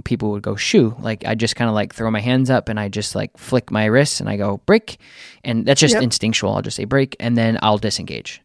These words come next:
Speaker 1: So that just tells the dog, "You're done."
Speaker 2: We're done here, yeah.
Speaker 1: Yep. You can find whatever cue you want. You can tap
Speaker 2: Yeah.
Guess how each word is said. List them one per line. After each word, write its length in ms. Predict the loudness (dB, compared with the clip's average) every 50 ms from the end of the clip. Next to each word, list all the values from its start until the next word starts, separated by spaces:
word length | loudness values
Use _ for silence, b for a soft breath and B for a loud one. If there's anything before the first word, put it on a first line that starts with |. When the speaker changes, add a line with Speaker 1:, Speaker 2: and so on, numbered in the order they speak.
| B B B B B B B
Speaker 1:
So 120 | -4 2 4
that 180 | 4 4 4
just 180 | 2 0 0 0
tells 280 | 0 0 0 0 0 -2
the 80 | -2
dog, 420 | 0 0 0 2 0 0 -2 -6 -16 _ _ _ _ _ _ _ _ _ _ _ _ -20 _ _ _ _ _ _ _ _ -20 -14 -8
"You're 160 | -4 -4 -2
done." 300 | -2 -2 -4 -4 -10 -12 -6 0
Speaker 2:
We're 140 | 0 2
done 180 | 2 2 -2 -2
here, 200 | -6 -8 -8 -6 -6
yeah. 280 | -6 -6 -6 -4 -2 2
Speaker 1:
Yep. 260 | 2 2 2 0 _ 0 6
You 180 | 8 8 8
can 220 | 8 6 4 4 2
find 380 | 0 0 2 2 4 4 2
whatever 380 | 4 4 2 2 2 0 -2 -4 _ _
cue 240 | -6 0 2 4 4
you 180 | 4 2 0 -2
want. 200 | -4 -6 -8 -12 _ _ _ _ _ _ _ -8
You 80 | -8 -4
can 140 | -4 -4 -4
tap 300 | 0 0 0 2 2 4
Speaker 2:
Yeah. 80 | 4